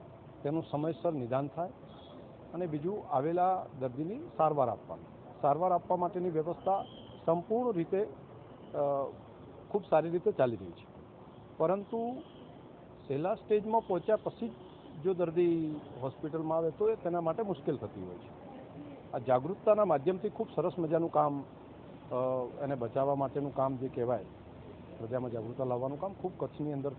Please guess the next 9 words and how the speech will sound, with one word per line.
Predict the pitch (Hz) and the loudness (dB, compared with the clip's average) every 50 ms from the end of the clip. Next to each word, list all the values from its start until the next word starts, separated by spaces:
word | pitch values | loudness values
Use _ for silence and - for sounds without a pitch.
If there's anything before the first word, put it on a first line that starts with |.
| - - - - - | -10 -16 -16 -14 -10
ખૂબ | - 151 - - | -10 -10 -2 0
સારું | 131 131 135 123 - | 2 2 2 0 -4
થયું. | 110 98 87 - - - - - - - - - - - - - - - - - - - - - - - - - | -6 -10 -10 -10 -12 -12 -14 -14 -14 -16 -16 -16 -16 -16 -16 -16 -16 -16 -16 -16 -16 -18 -18 -18 -18 -18 -12 -6
કચ્છે | - 139 - - - 185 | -4 -4 -4 -4 -6 -6
પ્રેરણા | - - 147 135 139 151 170 175 | -2 0 2 2 2 2 2 2
આપી | 175 165 - 180 | 2 0 0 -4
છે, | 165 - 196 | -2 0 0
જેના | 170 151 143 156 156 147 | 0 2 2 2 2 0
આધારરૂપ | 127 123 131 143 143 151 160 | 0 0 0 0 0 -2 -4